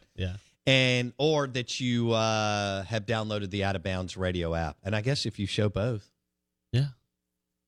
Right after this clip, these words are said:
Speaker 2: that could be awesome.
Speaker 1: You're more likely to win,
Speaker 2: But
Speaker 1: probably.
Speaker 2: fun,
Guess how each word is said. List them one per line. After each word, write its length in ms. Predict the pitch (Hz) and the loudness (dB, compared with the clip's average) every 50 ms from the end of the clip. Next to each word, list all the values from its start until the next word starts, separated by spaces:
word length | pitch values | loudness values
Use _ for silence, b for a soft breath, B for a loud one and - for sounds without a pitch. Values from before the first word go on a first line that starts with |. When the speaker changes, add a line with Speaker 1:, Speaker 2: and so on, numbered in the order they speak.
| _ _ | _ _
Speaker 2:
that 120 | - 87 - | -20 -18 -16
could 100 | - 90 | -12 -6
be 140 | 92 98 95 | -4 -2 -2
awesome. 320 | 101 117 117 - - 76 | -2 -2 -4 -6 -8 -8
Speaker 1:
You're 220 | - 110 107 104 104 110 | -4 0 2 2 0 0
more 320 | 104 104 104 104 104 104 | -2 0 2 4 4 4
likely 320 | 101 107 107 107 - - 104 | 4 2 0 0 0 -2 0
to 80 | 104 | 0
win, 120 | 101 107 110 | 2 4 6
Speaker 2:
But 140 | 170 185 - | 6 6 6
Speaker 1:
probably. 320 | 101 95 95 110 101 104 - _ _ | 4 2 2 -2 -4 -6 -8 _ _
Speaker 2:
fun, 360 | - 165 165 175 175 175 165 | 0 2 2 2 0 -2 -6